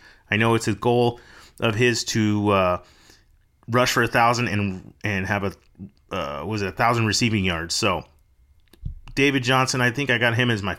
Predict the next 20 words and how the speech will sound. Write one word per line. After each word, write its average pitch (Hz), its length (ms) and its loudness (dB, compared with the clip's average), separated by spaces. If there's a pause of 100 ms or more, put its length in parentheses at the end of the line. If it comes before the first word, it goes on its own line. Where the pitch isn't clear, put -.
(160)
fifth 123 260 2
running 113 260 2
back 98 240 0
right 90 140 0
now, 92 160 -2
just 131 220 0
ahead 117 220 2
of, 110 260 2
uh, 92 280 0 (200)
Melvin 101 340 -2
Gordon. 87 320 -6 (1200)
He 139 200 4
also 151 200 2
recruited 143 460 2
Kyler 139 360 4
Murray 139 360 2
out 117 160 2
of 101 60 0
high 135 200 2
school, 143 500 0